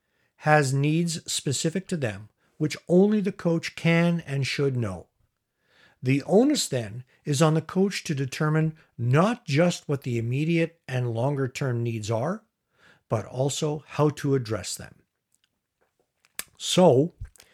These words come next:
here's what minor hockey coaches need to do. One, we need to teach body checking as a skill, much like we do with skating or shooting.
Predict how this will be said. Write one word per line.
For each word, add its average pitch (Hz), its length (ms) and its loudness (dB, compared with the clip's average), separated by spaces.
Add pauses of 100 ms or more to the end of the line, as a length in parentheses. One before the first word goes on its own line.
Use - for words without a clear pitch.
(280)
here's 185 380 4
what 170 140 4
minor 139 360 2
hockey 117 380 -4
coaches 117 640 -4
need 107 340 -6
to - 80 -4
do. 107 280 -4 (680)
One, 117 640 0 (1040)
we 123 200 2
need 147 360 2
to 226 120 -2
teach - 480 -2
body 123 320 2
checking 139 460 -4
as 120 220 -4
a 110 80 -2
skill, 110 680 0 (400)
much 127 300 -2
like 147 200 0
we 143 120 0
do 123 180 0
with 117 120 0
skating 120 440 0
or 117 60 0
shooting. 110 460 -2